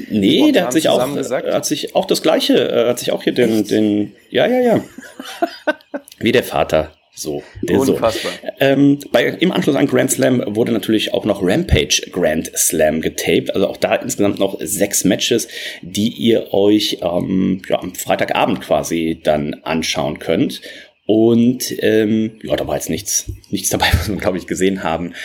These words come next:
Speaker 1: äh, muss. Aber
Speaker 2: Geht.
Speaker 1: nur, dass ihr im Hinterkopf habt. Ja, okay.
Speaker 2: Also, also ein Titelmatch war da, ist da, glaub ich, schon ein, sollte man sich angucken.
Speaker 1: Ja,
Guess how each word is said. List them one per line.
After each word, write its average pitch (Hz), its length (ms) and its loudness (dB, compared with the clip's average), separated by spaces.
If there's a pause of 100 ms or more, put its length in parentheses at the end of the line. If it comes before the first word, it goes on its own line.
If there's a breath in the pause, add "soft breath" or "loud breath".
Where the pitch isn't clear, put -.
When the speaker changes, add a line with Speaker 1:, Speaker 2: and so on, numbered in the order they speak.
(240 loud breath)
Speaker 1:
äh, 82 100 0
muss. 160 320 2 (300 loud breath)
Aber 98 340 2
Speaker 2:
Geht. 110 220 -2
Speaker 1:
nur, 95 100 2
dass 95 140 0
ihr - 80 -6
im 90 60 -4
Hinterkopf 90 360 -2
habt. - 280 -6 (180)
Ja, - 320 0
okay. 123 220 0
Speaker 2:
Also, - 80 -6
also 120 180 -2
ein 113 80 -4
Titelmatch 170 840 -4
war 147 200 -2
da, 151 340 0 (100)
ist 139 180 -6
da, 151 80 4
glaub 151 180 -2
ich, 180 80 -8
schon 208 240 -8
ein, 107 360 -6 (360)
sollte 113 220 -4
man 104 80 -8
sich 104 180 -10
angucken. 101 380 -12 (500)
Speaker 1:
Ja, 302 220 0